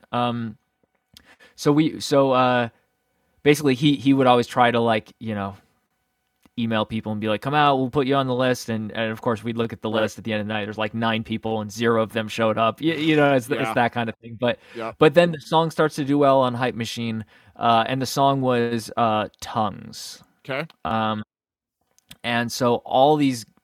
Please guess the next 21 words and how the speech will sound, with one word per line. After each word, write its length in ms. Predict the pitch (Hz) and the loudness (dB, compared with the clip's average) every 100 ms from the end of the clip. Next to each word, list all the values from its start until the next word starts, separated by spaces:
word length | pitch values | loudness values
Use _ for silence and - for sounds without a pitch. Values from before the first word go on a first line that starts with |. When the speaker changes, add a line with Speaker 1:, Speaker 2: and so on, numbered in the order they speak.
| _ | _
Speaker 1:
people 460 | - 147 - 120 113 | -6 -4 0 0 -2
from 480 | - 120 113 110 - | -4 -4 -4 -8 -2
record 320 | 127 123 120 | 0 0 0
labels 320 | 113 110 107 | -2 -2 -4
start 240 | - 117 - | -4 -4 -2
to 180 | 110 95 | -4 -4
circle 460 | - 127 123 120 | -4 -2 0 0
back 300 | 110 110 110 | 2 2 2
around. 540 | 110 101 90 87 101 - _ _ _ - _ - | -2 -4 -6 -8 -10 -14 _ _ _ -20 _ -6
And, 460 | 113 110 110 110 107 | -2 -2 -2 -6 -4
uh, 440 | 110 110 107 110 104 - | 0 0 0 0 -4 -6
people 340 | 151 139 143 | -6 0 0
who 160 | 127 131 | 2 2
had 140 | 117 | 0
told 240 | - 135 127 | 0 0 0
me 140 | 123 | -2
no 320 | 120 117 117 117 | 0 2 4 2
or 200 | 110 107 | 2 -2
ignored 480 | 107 117 123 117 | -4 -2 0 0
Ben 380 | 107 117 117 117 | 0 0 0 -2
or 220 | 113 110 | -2 -4